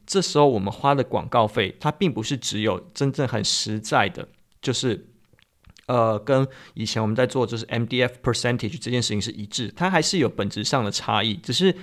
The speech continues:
在财务上来说，它是可以连接起来的。好，那也就是说，如果说当我这个 tacos 可以控制在我的M D F percentage 下，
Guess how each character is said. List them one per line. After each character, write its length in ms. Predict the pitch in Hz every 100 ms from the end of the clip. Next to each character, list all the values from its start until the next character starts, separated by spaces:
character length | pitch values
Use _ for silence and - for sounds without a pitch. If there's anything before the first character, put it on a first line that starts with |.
| -
在 160 | 196 175
财 340 | - - 110
务 180 | 175 135
上 240 | - 135 101
来 160 | 98
说， 320 | - 117 113 - -
它 120 | - 139
是 120 | 151
可 160 | -
以 60 | 131
连 260 | 104 107 123
接 220 | 120 110
起 160 | -
来 180 | 101 -
的。 140 | 180 - - - -
好， 220 | - 95 - - -
那 80 | 190
也 80 | 160
就 100 | 190
是 60 |
说， 180 | 185 180
如 240 | 175 143 147
果 220 | 151 117
说 260 | - 120
当 260 | 120 131 135
我 120 | 104
这 160 | 92 110
个 100 | 104
tacos 460 | 120 120 - 98 -
可 80 |
以 40 | 117
控 200 | - 117
制 140 | 113
在 180 | 104 107
我 100 | 98
的 160 | - -
M 140 | - 117
D 120 | 117
F 140 | 117
percentage 480 | - 113 117 117 104
下， 280 | - 131